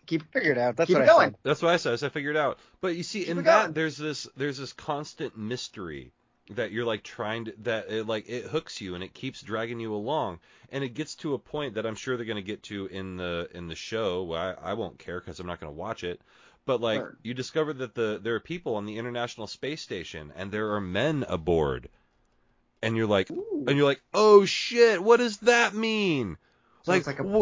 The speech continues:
Speaker 2: it's
Speaker 1: Wait, did
Speaker 2: like
Speaker 1: they
Speaker 2: a
Speaker 1: die?
Speaker 2: planet thing.
Speaker 3: No, they're on. They're still alive. They're up in space and they're alive, but they can't get to Earth,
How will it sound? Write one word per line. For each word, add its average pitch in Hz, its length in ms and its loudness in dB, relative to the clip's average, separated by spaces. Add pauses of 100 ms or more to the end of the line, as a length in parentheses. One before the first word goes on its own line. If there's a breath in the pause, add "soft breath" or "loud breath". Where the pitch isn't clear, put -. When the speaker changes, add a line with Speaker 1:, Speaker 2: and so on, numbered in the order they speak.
(120)
Speaker 2:
it's 135 80 0
Speaker 1:
Wait, 151 140 4
did 147 140 -2
Speaker 2:
like 156 80 6
Speaker 1:
they 156 60 8
Speaker 2:
a - 20 6
Speaker 1:
die? 165 140 10
Speaker 2:
planet 311 420 10
thing. 127 340 -12
Speaker 3:
No, 190 140 2
they're 151 200 6
on. 143 300 2
They're 143 180 2
still 156 280 -2
alive. 147 420 -2
They're 113 140 0
up 127 100 -4
in 135 80 -8
space 165 400 -4
and 113 80 -10
they're 110 80 -4
alive, 120 340 -4
but 95 120 -8
they 127 100 -4
can't 127 460 -8
get 120 260 -2
to - 160 -4
Earth, 139 480 -2